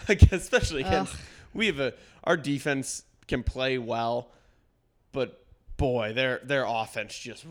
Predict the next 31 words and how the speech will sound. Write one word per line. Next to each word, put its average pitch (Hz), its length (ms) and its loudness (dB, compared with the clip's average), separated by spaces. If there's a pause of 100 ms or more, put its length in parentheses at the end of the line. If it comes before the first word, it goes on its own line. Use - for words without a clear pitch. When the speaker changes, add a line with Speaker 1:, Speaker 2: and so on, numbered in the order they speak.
(140)
Speaker 1:
rolled 123 460 -2
on 107 200 -12
us. - 320 2
Speaker 2:
Oh, 262 180 -2
yeah. 151 300 -4 (360)
Speaker 1:
Um, 117 420 -4 (920)
but 156 300 8 (360)
let's 135 220 -4
take 143 180 0
some 139 140 -4
positives 113 480 -4
away 110 160 -8
from 107 140 -10
the 110 60 -10
game 95 220 -10
here. - 160 -14 (300)
Speaker 2:
Sure. 170 240 -2 (500)
Speaker 1:
Carter 151 280 0
Stanley, 104 460 -8 (880)
twenty-seven 135 520 0
to 160 40 0
forty-seven, 127 600 -2 (800)
three 131 160 -2
hundred 120 240 -2
and 139 80 -6
ten 131 180 -2
yards, 120 460 -4 (260)
four 131 280 0
touchdowns, 117 640 -4 (380)
no 113 220 0
interceptions. - 720 -10